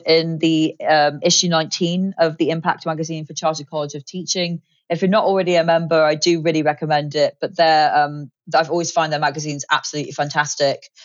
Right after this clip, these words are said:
And their article on Oracy, which is, um, by Angela Schofield, is fas-, fantastic, as well as the, um, the Thinking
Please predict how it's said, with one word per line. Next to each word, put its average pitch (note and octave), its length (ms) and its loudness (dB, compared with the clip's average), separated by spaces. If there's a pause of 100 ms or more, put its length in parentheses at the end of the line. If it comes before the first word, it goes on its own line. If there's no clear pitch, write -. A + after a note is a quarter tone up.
(180)
And D3+ 380 2 (160)
their D#3 340 4
article E3+ 480 2
on D3+ 80 4
Oracy, D#3 600 0
which - 240 -4
is, C#3+ 560 -2
um, C#3+ 400 -2 (160)
by D3 400 2 (220)
Angela D#3 200 0
Schofield, E3 540 0
is D3 100 -6
fas-, D3+ 340 -2
fantastic, D#3 720 -2 (460)
as E3 160 4
well E3+ 180 4
as E3 300 -2
the, D#3+ 520 0
um, C#3+ 520 0 (440)
the D#3+ 280 2
Thinking E3 640 -2